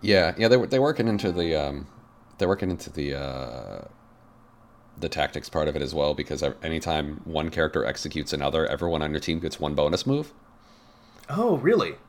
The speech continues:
Speaker 1: Uh, or a bonus action, so it can be literally anything. So if you have, like, three people execute, um, the fourth person will have, like, six moves that turn instead of three.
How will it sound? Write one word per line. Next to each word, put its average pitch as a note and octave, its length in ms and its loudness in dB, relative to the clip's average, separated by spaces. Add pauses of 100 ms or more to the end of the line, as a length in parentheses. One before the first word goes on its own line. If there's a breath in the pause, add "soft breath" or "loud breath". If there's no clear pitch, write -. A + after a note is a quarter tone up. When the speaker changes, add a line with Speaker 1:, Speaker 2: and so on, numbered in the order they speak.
(200)
Speaker 1:
Uh, D2+ 300 2
or C#2 200 4
a D#2+ 60 -2
bonus F2 320 2
action, D#2 320 2
so F#2+ 120 2
it G2+ 40 2
can F#2+ 100 2
be F2 80 4
literally D#2+ 340 2
anything. D2 320 -4
So C#2+ 180 0
if D2 140 -2
you F#2+ 80 4
have, E2+ 80 2
like, D2+ 140 4
three - 180 -6
people B1+ 260 -4
execute, C#2 500 -4 (280)
um, C2 440 -4
the - 80 -4
fourth - 280 0
person C#2+ 540 -2
will D2+ 160 -2
have, C#2+ 140 0
like, C2 160 -2
six - 380 -4
moves C2+ 300 -6
that C2 160 0
turn C2+ 180 -6
instead B1 240 -6
of A#1 80 -6
three. A#1 240 -8